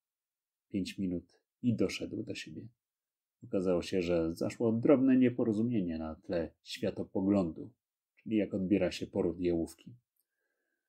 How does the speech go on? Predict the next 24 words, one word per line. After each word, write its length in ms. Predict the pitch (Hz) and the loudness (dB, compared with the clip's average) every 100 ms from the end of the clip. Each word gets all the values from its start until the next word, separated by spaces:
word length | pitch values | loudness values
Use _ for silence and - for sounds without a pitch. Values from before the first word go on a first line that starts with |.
| _ _ _ | _ _ _
Oczywistą 540 | - - 110 123 123 107 | -8 0 4 4 6 4
oczywistością 680 | - 104 - 113 - 110 | 4 2 4 2 4 2
było 220 | 98 101 95 | 4 2 4
to, 180 | 113 | 2
że 160 | 92 95 | 2 2
obaj 420 | 101 92 95 95 104 | 2 2 0 -2 -4
nie 200 | 101 107 | 2 6
mogą 340 | 107 90 87 | 6 4 0
przebywać 560 | 85 - 90 90 87 85 | -2 -4 -2 0 0 0
w 40 | |
jednej 320 | 92 85 82 82 | 0 0 -2 -4
celi. 320 | - - 107 _ _ _ _ _ _ | -8 -10 -10 _ _ _ _ _ _
Ktoś 220 | - 117 | -2 0
mógłby 440 | 95 98 95 90 98 | 2 2 4 4 4
nie 140 | 98 | 4
dożyć 360 | 95 90 90 - | 4 2 0 -4
poranka. 640 | 110 101 95 90 - 101 - _ _ _ _ _ _ _ _ _ | -4 -2 -2 -4 -12 -14 -16 _ _ _ _ _ _ _ _ _
Kolejne 460 | - 104 107 101 101 | 4 8 8 8 4
problemy 600 | - 101 95 101 101 101 | 4 2 4 2 4 2
spłynęły 680 | - - - 104 95 95 95 | -2 -12 -6 -2 0 2 0
na 180 | 92 | 0
łysą 340 | 95 90 92 87 | 0 0 -4 -4
pałę 340 | - 92 90 | -2 0 2
milicjanta. 840 | 92 90 90 - 82 80 - 92 | 0 0 -2 -4 -12 -12 -12 -14